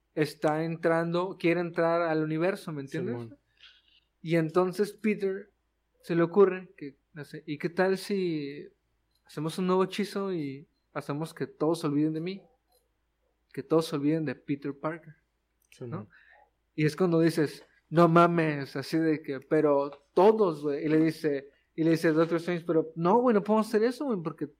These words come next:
Speaker 1: todos se olviden". Es como si nunca hubieses existido, güey. O sea, nadie se va a acordar que naciste, nadie se va a acordar que convivió contigo, porque se van a olvidar de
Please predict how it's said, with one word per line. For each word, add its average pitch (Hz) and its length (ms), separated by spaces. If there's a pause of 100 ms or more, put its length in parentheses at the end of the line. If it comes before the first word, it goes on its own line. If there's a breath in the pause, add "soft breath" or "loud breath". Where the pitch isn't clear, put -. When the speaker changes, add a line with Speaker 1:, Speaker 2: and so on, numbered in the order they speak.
Speaker 1:
todos 202 240
se 240 60
olviden". 175 240
Es - 100
como 233 200
si 190 140
nunca 196 340
hubieses 233 320
existido, 233 520
güey. 170 160
O 156 60
sea, 147 180 (320 soft breath)
nadie 180 240
se 190 120
va 170 60
a - 40
acordar 170 280
que 180 100
naciste, 170 840 (360 soft breath)
nadie 170 280
se 170 140
va 160 60
a 160 40
acordar 156 360 (120)
que - 160
convivió 143 440
contigo, 165 480
porque 147 280 (100)
se - 280
van 151 180
a - 20
olvidar 160 340
de 185 200